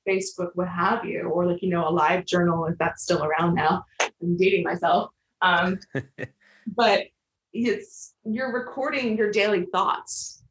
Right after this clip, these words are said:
Speaker 1: So that is what Eliza was doing here. She's recording what she experienced. She's not doing it in a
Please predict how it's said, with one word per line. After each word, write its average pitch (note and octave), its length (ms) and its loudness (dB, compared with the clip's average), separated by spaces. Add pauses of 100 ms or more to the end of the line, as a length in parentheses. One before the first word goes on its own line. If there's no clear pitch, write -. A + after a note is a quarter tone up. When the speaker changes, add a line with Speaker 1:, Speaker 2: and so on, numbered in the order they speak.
(160)
Speaker 1:
So G#3 720 2 (420)
that A3 340 4
is A3+ 720 0
what A3 280 -2
Eliza A#3 500 2
was E3+ 200 -2
doing - 340 -6
here. - 260 -6
She's F#3+ 260 -6
recording G#3 680 0 (460)
what G#3 220 0
she A3+ 180 -2
experienced. F#3+ 920 -2 (260)
She's A3+ 180 -2
not A3 240 2
doing A3+ 220 4
it G#3+ 100 2
in G3 60 -2
a F3+ 100 0